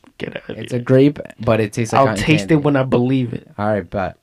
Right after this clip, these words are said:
Speaker 1: I believe it when I taste it. <laughs>
Speaker 2: Trying to think of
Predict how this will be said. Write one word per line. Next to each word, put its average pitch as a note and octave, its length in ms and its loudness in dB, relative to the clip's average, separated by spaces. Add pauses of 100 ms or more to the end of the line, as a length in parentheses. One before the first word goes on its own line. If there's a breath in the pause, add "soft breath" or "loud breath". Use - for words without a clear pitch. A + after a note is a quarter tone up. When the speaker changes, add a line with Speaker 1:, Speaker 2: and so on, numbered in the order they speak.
(160)
Speaker 1:
I C3 100 -2
believe C3 340 2
it C3+ 60 4
when C3+ 220 2
I A#2+ 60 0
taste C3 360 -4
it. - 160 -10 (120)
<laughs> A3+ 1040 -4
Speaker 2:
Trying G#2+ 240 -6
to - 20 -12
think G2 200 -10
of G2+ 180 -10